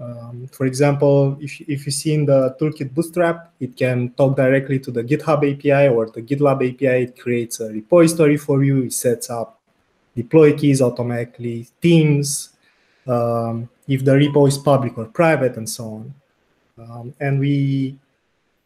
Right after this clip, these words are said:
will be working on, um, on a webhook receiver for all these providers. For example, when you, let's say, open a pull request, um, maybe you want to react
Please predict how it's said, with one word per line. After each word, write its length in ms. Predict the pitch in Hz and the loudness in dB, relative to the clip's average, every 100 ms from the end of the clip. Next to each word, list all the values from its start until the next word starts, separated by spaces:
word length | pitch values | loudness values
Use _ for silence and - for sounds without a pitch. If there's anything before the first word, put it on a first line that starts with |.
| _ _ - | _ _ -2
will 280 | 160 160 151 | 2 4 4
be 220 | 151 147 | 2 4
working 540 | 143 156 160 160 147 | 4 4 2 0 0
on, 260 | 139 135 135 | 0 0 -2
um, 480 | 127 123 123 131 - _ _ _ _ _ _ _ _ 160 | -4 -4 -6 -10 -14 _ _ _ _ _ _ _ _ -4
on 220 | 143 139 | -2 0
a 40 | |
webhook 380 | 131 156 156 143 | 2 2 2 -4
receiver 580 | 135 127 170 170 220 240 | -4 -4 -2 2 2 2
for 280 | - 135 131 | 0 0 2
all 160 | 135 | 0
these 160 | 135 - | -4 -8
providers. 540 | 135 135 143 170 175 | -4 0 0 0 -2
For 120 | 123 113 | -6 -6
example, 640 | 123 127 123 123 123 123 | -4 -4 -4 -2 -2 -4
when 300 | 120 120 120 | -4 -4 -6
you, 240 | 120 117 117 | -8 -6 -6
let's 200 | 123 - | -4 -2
say, 160 | 123 | 2
open 280 | 143 147 156 | 4 4 2
a 40 | 147 | 2
pull 140 | 147 | 2
request, 680 | 139 135 139 127 123 - _ _ _ _ _ _ | 2 4 4 4 2 -6 _ _ _ _ _ _
um, 760 | 123 120 120 117 117 113 113 127 _ _ - | -8 -6 -4 -6 -6 -8 -12 -16 _ _ -6
maybe 220 | 131 131 | -2 0
you 80 | 131 | 0
want 320 | 131 131 131 | 2 0 -2
to 120 | 120 | -6
react 500 | 113 123 170 170 - | -2 2 2 0 -10